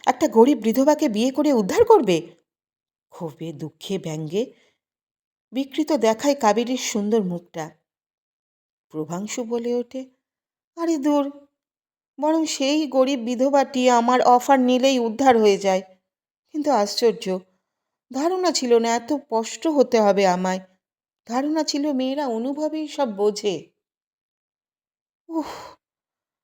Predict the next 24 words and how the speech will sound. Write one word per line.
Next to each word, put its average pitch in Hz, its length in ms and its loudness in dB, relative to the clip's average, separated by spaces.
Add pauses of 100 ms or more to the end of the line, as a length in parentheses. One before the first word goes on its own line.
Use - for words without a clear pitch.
(240)
তার 339 200 -2
মানে 381 200 -4
তুমি 370 280 0
ওকেই?" 269 760 2 (1080)
"বরাবর, 165 760 -2 (180)
গোড়া 180 380 -2
থেকে।" 151 520 -12 (1800)
"তার 175 240 -8
মানে 233 260 -6
আমাকে 208 400 -8
নিয়ে 240 180 -8
শুধু 240 360 -8
খেলাই 165 420 -6
করেছ?" 392 440 -2 (1800)
চট 262 240 -8
করে 294 260 0
অপরাধ 220 420 0
স্বীকার 247 400 -2
করে 220 200 0
বসবো 165 360 -6
না, 175 260 -12 (560)
ভেবে 269 300 -4
দেখতে 196 360 -4
হবে 180 340 -2